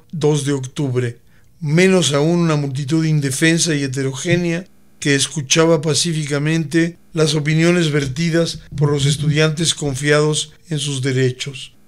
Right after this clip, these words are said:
Cuando me referí a la masacre de Tlatelolco, fue en el sentido de opinar que su responsabilidad no recaía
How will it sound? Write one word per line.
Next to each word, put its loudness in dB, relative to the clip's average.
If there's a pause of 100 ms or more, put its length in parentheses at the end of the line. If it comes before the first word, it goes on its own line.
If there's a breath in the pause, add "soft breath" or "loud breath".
(180)
Cuando 2
me 2
referí 0 (300)
a -2
la 2
masacre 2
de -2
Tlatelolco, 0 (220)
fue 0
en 2
el 2
sentido 2
de 0
opinar 0 (220 loud breath)
que -6
su 0
responsabilidad 0 (100)
no 2
recaía 2